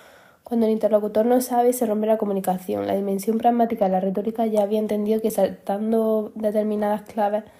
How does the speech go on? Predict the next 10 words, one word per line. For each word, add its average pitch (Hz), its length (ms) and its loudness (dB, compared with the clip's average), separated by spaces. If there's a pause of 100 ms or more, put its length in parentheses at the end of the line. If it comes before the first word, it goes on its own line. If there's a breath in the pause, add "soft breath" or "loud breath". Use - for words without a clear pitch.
(280 loud breath)
si - 140 -4
el 226 60 2
interlocutor 208 600 -2
lo 226 60 2
entiende, 233 340 0
no 233 100 0
se 226 120 -4
rompe 220 180 -2
la 240 80 2
comunicación. 190 640 -4